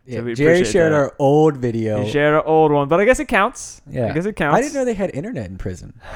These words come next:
Speaker 1: <laughs>
Speaker 2: I'm honestly surprised he's allowed to do that still.
Speaker 1: Are you thinking about Jared from Subway?
Speaker 2: Oh, Jared.
Speaker 1: Oh, with the big
Speaker 2: Uh,
Speaker 1: pants. Jared
Speaker 2: yeah.
Speaker 1: with the big pants.
Speaker 2: Yeah,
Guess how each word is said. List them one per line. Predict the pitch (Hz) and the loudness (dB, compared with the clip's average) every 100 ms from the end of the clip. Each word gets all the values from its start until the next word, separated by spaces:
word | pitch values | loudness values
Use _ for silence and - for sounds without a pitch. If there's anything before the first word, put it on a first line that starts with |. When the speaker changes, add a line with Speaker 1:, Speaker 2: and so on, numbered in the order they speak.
| - 294 | -6 -2
Speaker 1:
<laughs> | - - 302 - - 285 - - - - | -2 -2 -6 -8 -10 -10 -10 -12 -12 -6
Speaker 2:
I'm | 170 254 247 | -2 -2 0
honestly | 208 233 240 226 | 0 0 -2 -6
surprised | 214 202 165 165 143 131 - - - | -6 -4 0 2 2 0 -6 -16 -6
he's | 147 143 | -4 -2
allowed | 139 135 | 0 0
to | 123 | 0
do | 123 156 | -2 -2
that | 113 92 | -2 -4
still. | - 98 - - _ _ _ - | -8 -10 -10 -16 _ _ _ -6
Speaker 1:
Are | 196 | -4
you | |
thinking | 240 285 | -2 0
about | 262 220 - _ _ _ _ _ _ _ | 2 0 -4 _ _ _ _ _ _ _
Jared | - 170 226 247 | 0 2 2 0
from | - 180 131 | -2 -8 -8
Subway? | - 170 196 254 285 285 247 | -4 -2 0 0 0 -2 -6
Speaker 2:
Oh, | 175 185 175 135 | -8 -4 -4 -6
Jared. | 120 127 175 185 175 147 156 156 | -10 -2 2 2 0 0 0 4
Speaker 1:
Oh, | 147 131 123 220 214 185 175 156 151 | 4 4 6 6 4 4 2 2 -2
with | 143 147 135 127 | 0 2 2 2
the | 123 | 2
big | 185 | 0
Speaker 2:
Uh, | |
Speaker 1:
pants. | 156 196 156 95 - | 0 -2 -2 -6 -10
Jared | - 170 185 | -2 2 2
Speaker 2:
yeah. | 185 | 2
Speaker 1:
with | 139 | 0
the | |
big | 156 139 - | -2 -2 -4
pants. | 98 65 - - | -10 -12 -16 -6
Speaker 2:
Yeah, | 123 98 | -4 -4